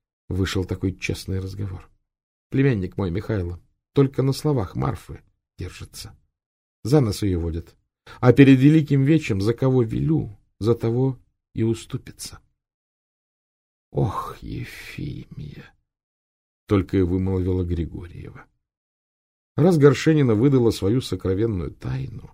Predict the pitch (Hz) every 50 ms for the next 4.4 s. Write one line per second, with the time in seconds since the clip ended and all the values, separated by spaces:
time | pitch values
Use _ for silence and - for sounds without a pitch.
0 | _ _ _ _ _ _ 98 101 110 131 123 - 127 117 - 127 123 107 95 95
1 | 113 117 98 107 110 117 131 135 131 110 92 92 98 101 98 - - 95 95 104
2 | 123 120 - - 107 110 110 110 113 107 104 113 113 135 135 120 - - 85 82
3 | - - 92 92 - - 85 - - 120 - 143 147 147 123 - - 107 101 -
4 | - - 101 92 82 - -